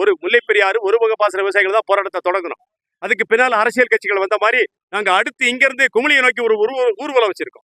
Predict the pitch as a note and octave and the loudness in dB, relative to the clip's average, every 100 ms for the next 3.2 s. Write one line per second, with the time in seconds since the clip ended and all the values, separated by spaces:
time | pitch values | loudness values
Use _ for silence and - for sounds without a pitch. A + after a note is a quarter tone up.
0 | _ _ - E3+ F#3+ A3+ C4+ C4 B3+ A3+ | _ _ -18 -4 -2 0 0 2 0 0
1 | B3+ A#3 G3+ G3 F3+ F#3+ A#3 A3+ G#3+ C4+ | -2 -2 -2 -2 -4 0 0 0 -2 -2
2 | A3 A3+ G3 F#3+ G#3+ D#3+ C#3+ - _ - | 0 -2 -2 -2 -4 -6 -8 -10 _ -10
3 | E3+ | -6